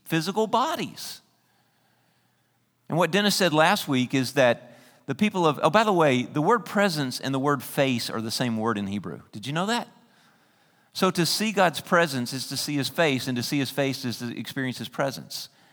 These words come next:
And God wants to shine his face through us to other people.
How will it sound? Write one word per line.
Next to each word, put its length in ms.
And 180
God 320
wants 260
to 60
shine 440
his 180
face 440
through 280
us 540
to 80
other 160
people. 360